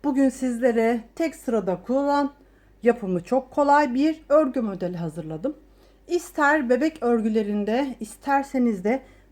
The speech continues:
bayan örgülerinde rahatlıkla kullanabilirsiniz.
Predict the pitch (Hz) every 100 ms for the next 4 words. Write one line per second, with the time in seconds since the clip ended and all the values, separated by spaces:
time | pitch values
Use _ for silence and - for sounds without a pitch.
0 | - 220 240 254 240 233 220 220 220 214
1 | 233 226 226 254 254 - 247 - 208 -
2 | 262 208 202 262 196 185 180 175 147 135